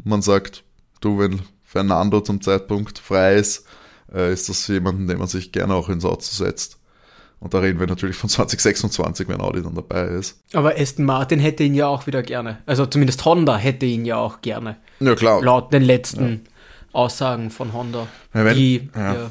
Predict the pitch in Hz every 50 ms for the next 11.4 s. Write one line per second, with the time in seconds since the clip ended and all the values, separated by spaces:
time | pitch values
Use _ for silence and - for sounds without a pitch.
0 | - _ - 101 104 110 117 127 117 110 - 104 98 113 117 110 107 - - -
1 | 120 107 107 - - 113 110 113 107 110 104 104 110 107 104 104 98 - - -
2 | - - 101 101 98 101 101 95 101 101 98 101 101 95 - - - - - -
3 | - _ _ _ - 170 - - - - 92 92 87 92 92 - - - _ _
4 | _ _ _ _ _ _ - 104 90 98 101 98 - - 101 - 95 98 104 104
5 | 117 110 110 107 110 110 123 127 117 120 - - 127 123 120 117 117 113 123 123
6 | - 123 123 117 113 110 - - - - - - _ - 98 107 107 95 - 95
7 | 95 - 85 85 90 95 - 110 92 95 90 92 95 95 92 104 98 95 - -
8 | 104 101 98 101 104 101 98 98 98 98 98 - - - - - _ - 110 104
9 | 104 104 101 101 98 98 - 110 - - 107 98 101 95 95 104 117 117 - -
10 | - 120 117 117 113 110 - 95 98 107 107 104 104 104 107 104 104 - - 104
11 | 101 - - - 101 101 107 110